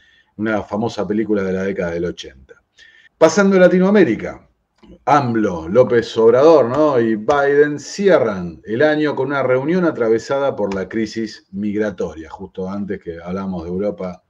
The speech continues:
y los problemas migratorios también. Los presidentes de México y Estados Unidos se encuentran en la cumbre de la pec de San Francisco con la encomienda de reforzar el combate al tráfico de sustancias, ¿no? y al control de la frontera.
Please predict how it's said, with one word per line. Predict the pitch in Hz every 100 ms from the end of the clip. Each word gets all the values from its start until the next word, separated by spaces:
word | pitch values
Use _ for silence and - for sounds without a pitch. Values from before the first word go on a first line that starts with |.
| _
y | 92
los | 87
problemas | 92 95 95 82
migratorios | 87 85 - - _
también. | _ _ _ _ _ _ - _
Los | 107 -
presidentes | 143 156 175 170 139
de | 135
México | 139 170 160 131 113 117
y | 107
Estados | 131 123
Unidos | 120 139 147 131
se |
encuentran | 110 120 127 117
en | 110
la | 107
cumbre | 110 123 113
de | 117
la | 135
pec | 202 180
de | - - 87 175
San | 107 107
Francisco | 147 151 175 - 156 156 - _ _
con | - 160 160
la | 147
encomienda | 147 139 139 143 147 139
de | 113
reforzar | 104 - 104 - 131 113 90 - _
el | 87
combate | 87 95 107 110 90 104 98 - _ 87
al | 92
tráfico | 90 165 151 123 113
de | 98
sustancias, | 107 98 131 127 120 98
¿no? | 120 135
y | 117
al | 107 101
control | 101 98 104 110 113
de | 101 95
la | 90
frontera. | - 87 87 - 73 -